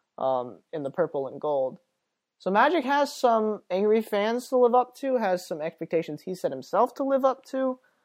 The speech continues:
Uh, obviously, he's kind of just sending a message to himself as well.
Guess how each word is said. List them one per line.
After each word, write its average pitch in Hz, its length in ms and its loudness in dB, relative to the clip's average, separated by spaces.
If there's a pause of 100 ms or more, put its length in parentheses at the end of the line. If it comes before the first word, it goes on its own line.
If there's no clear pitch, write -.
(260)
Uh, 151 140 2
obviously, 175 720 2
he's 147 540 -8 (120)
kind 175 220 0
of 156 60 -2
just 160 180 -4
sending 175 280 -2
a 151 40 -4
message 160 460 -2
to 160 140 -4
himself 156 520 -2
as 123 300 -10
well. 247 520 4